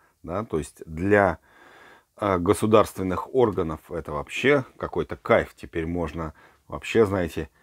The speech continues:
проверки, ордена, медали себе видеть, э, вешать. Значит, с двадцать второго числа начало-, началось, ну, я не знаю, эксперимент над, над людьми или издевательство над людьми.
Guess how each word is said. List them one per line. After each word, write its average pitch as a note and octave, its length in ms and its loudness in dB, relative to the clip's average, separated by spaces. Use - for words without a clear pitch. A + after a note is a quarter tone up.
проверки, F#2 800 2
ордена, F2+ 480 -2
медали G2 420 2
себе F2 280 -4
видеть, D#2+ 400 -4
э, G2 160 -8
вешать. F2 600 -4
Значит, G#2+ 460 -4
с G2 160 -4
двадцать C3 300 6
второго F#2+ 300 0
числа D3 520 -4
начало-, A2 760 -2
началось, F#2+ 720 -4
ну, F#2 180 -4
я F2 60 0
не E2+ 60 -2
знаю, D#2+ 200 -4
эксперимент G2+ 680 0
над, G2 360 -4
над F#2+ 200 -2
людьми F2+ 360 -2
или G#2 300 0
издевательство F#2+ 760 2
над G#2 200 -6
людьми. F#2+ 420 -6